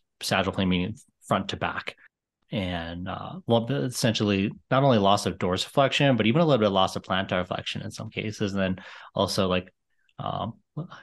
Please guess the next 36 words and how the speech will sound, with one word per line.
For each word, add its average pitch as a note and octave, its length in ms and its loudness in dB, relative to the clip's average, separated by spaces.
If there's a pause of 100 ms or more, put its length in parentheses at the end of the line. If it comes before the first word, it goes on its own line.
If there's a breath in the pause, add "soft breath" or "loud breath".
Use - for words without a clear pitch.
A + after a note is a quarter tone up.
(220 loud breath)
um, G2 240 -6
seeing G#2+ 240 0
some G#2 220 2
of F#2+ 60 2
that F2+ 340 2
translate F#2 580 -2
higher F#2+ 360 0
up F#2+ 120 2
on F#2 60 -2
the F2+ 80 -4
chain G2 240 -4
of F#2+ 60 -6
the G2 60 -10
knee G2 220 -2
and F2+ 100 -6
the F2+ 60 -6
hip. G#2+ 220 -8 (520 loud breath)
Um, F#2 180 -2
I G#2 80 0
guess, G#2 120 -2
can A2+ 80 2
you G2+ 60 2
talk G2 200 -2
about F#2 220 -2
how, F#2+ 300 0 (200)
how - 120 -4
you F#2+ 120 4
might F2+ 160 2
assess? F#2+ 240 -2
'Cause B2+ 100 4
I, B2 140 4
one C#3+ 160 4
of D3+ 60 0
the - 40 -4
things, F#2+ 120 -4
like, F#2 160 -4